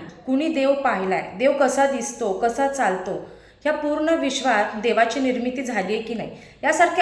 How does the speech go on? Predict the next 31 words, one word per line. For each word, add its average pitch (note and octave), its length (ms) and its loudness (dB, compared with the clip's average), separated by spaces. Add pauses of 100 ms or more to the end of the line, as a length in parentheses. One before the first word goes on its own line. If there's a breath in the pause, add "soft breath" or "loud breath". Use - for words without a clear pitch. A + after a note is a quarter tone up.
असंख्य D4+ 440 0
प्रश्न C4 380 0
आज C4+ 160 0
मला A3 240 2
पडले F#3 300 -2
होते. E3+ 500 -10 (240 soft breath)
आणि A3+ 240 -2
त्याच B3+ 260 2
प्रश्नाचं C4 480 -2
उत्तर B3 440 -2 (180)
मला A#3 200 2
श्री A#3+ 240 -4
सिद्ध C4 380 -2
सोनूदेव A#3 480 -2
यांच्या A3 260 -4
मठात F#3+ 360 -4
मिळालं. E3+ 340 -8 (840 loud breath)
"मानवतेचे B3 800 4
मंदिर C4+ 440 0
माझे, C4 680 0
त्यात C4+ 280 2
लाविल्या G#3+ 560 2
बंधुभावाच्या A#3 880 0
ज्योती. F#3+ 520 -6 (360 loud breath)
मानवतेचे G#3 760 0
मंदिर A3+ 520 -2
माझे, G#3+ 560 -2
त्यात B3+ 300 0
लाविल्या G#3 600 0
बंधुभावाच्या A#3 920 0
ज्योती. A3 720 -4